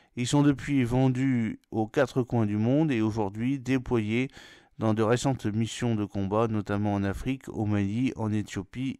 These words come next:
et en Somalie. Les drones turcs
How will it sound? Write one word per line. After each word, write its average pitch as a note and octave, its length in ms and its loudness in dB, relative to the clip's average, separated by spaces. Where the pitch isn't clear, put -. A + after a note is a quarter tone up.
et C#3 280 2
en A#2 160 0
Somalie. A2 640 0
Les C#3 120 2
drones D#3+ 240 6
turcs D#3 400 0